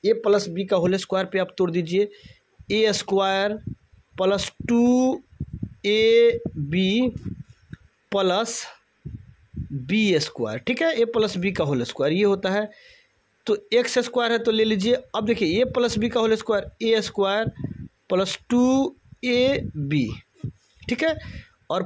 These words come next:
प्लस बी स्क्वायर, ठीक है, ये देख लो आप, ये होता है ए plus B का whole square, ठीक है। तो इसको इसी हिसाब से आप तोड़ सकते हैं, इसको ए, इसको B मान लीजिए, इसको ए और इसको बी मान लीजिए, आसानी से हो जाएगा।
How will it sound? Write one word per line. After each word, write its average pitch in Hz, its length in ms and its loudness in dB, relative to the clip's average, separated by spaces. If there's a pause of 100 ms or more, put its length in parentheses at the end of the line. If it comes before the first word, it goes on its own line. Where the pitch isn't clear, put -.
प्लस 254 420 0
बी 151 320 0
स्क्वायर, 101 380 -8
ठीक - 220 -2
है, 254 260 -2 (580)
ये 165 160 0
देख 156 200 -2
लो 147 100 0
आप, 101 140 -6 (500)
ये 220 120 2
होता 233 240 2
है 208 120 6
ए 220 80 6
plus 185 340 -2
B 160 140 -6
का 151 120 -2
whole 127 200 -4
square, 104 320 -12
ठीक 247 200 -4
है। 320 100 0 (500)
तो 175 60 -6 (100)
इसको 247 260 0
इसी 262 320 2
हिसाब 277 260 0
से 277 120 -2
आप 247 120 -2
तोड़ 247 160 2
सकते 233 240 -2
हैं, 220 40 2
इसको 220 180 -2
ए, 247 200 4
इसको 233 240 0
B 196 160 0
मान 220 160 2
लीजिए, 214 200 2
इसको 202 200 0
ए 233 160 4
और 220 180 2
इसको 202 220 -2
बी 185 160 -2
मान 214 140 2
लीजिए, 202 220 0
आसानी 185 280 0
से 214 100 0
हो 214 60 4
जाएगा। 202 260 0